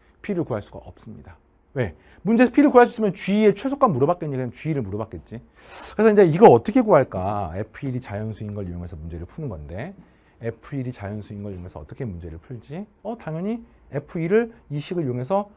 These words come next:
계산을 하시면 되겠습니다. 그래서 에프 일을 자연수일 때 에프 일이 자연수야? 에프 일, 에프 일? 자, 동그라미 이 번. 그러면 에프 일을 먼저 구해볼게요. 어,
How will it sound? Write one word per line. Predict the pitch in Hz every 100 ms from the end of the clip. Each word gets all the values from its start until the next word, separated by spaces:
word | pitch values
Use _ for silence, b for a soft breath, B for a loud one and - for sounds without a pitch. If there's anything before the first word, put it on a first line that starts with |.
| _ -
계산을 | 139 170 175
하시면 | 196 160
되겠습니다. | 104 143 120 95 82 _ _ _ _
그래서 | _ 131
에프 | 110 - 160
일을 | 160 160 156 b b
자연수일 | - 120 131 131 123 117
때 | 165 170 b b 120
에프 | - -
일이 | 110 123 170
자연수야? | - 98 101 - 143 -
에프 | 92 _ 110
일, | 123 -
에프 | 78 -
일? | 156 _ _ _ _ _ _ b b b b b -
자, | 110
동그라미 | 156 160 139 98
이 |
번. | 87 87 165 _ _ _ _ _ _ _ _ _ _ _ _ _ _ _
그러면 | 131 160 98 67 _ _ _ _ -
에프 | 151 - 214
일을 | 170
먼저 | 127
구해볼게요. | 120 143 107 92 101 151 _ _ _ _ _ _ _ _
어, | -